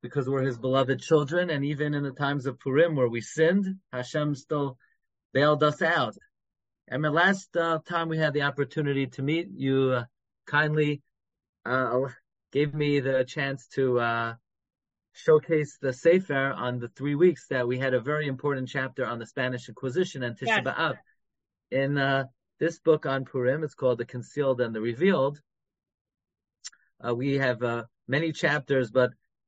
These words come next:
Speaker 1: uh, in terms of what we spoke about today,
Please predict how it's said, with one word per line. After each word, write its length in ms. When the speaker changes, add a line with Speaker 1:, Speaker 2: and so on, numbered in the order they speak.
Speaker 1:
uh, 200
in 100
terms 260
of 60
what 120
we 80
spoke 300
about 320
today, 520